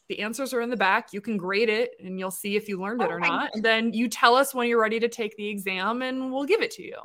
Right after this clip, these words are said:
Speaker 1: And you can go as fast as you want." That was the,
Speaker 2: Wow.
Speaker 1: the big upside. And so I did. And I went two, three, four years ahead of my peers in math by reading the textbook. And this is obviously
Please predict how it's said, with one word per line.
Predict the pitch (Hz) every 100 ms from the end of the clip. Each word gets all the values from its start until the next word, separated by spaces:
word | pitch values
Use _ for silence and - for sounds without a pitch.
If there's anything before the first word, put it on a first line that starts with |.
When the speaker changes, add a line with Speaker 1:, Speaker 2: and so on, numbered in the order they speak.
| - _ - _ _
Speaker 1:
And | 247
you | 254
can | 254 285
go | 247
as | 254
fast | - - 202 202 -
as | 226 185
you | 196
want." | 160 - _
That | 233 240 -
was | 247 214 202
the, | 208 180
Speaker 2:
Wow. | 170
Speaker 1:
the | 175
big | 170 202 190 185
upside. | 175 - - - - - _ _ _ _ _ -
And | 254
so | 339
I | 320 330
did. | 403 240
And | 185
I | 202
went | 208 226
two, | 226 277 262
three, | - 247 247 240
four | 226 254 240 247
years | 226 233 214 220 220 -
ahead | 214 269 262
of | 202
my | 202 196
peers | 202 349 190 185
in | - 220
math | 349 262 202 - _ _ _
by | - 185
reading | 196 165 170 220
the | 262
textbook. | - - - 240
And | 320 294
this | 294
is | 262 -
obviously | 226 233 233 233 233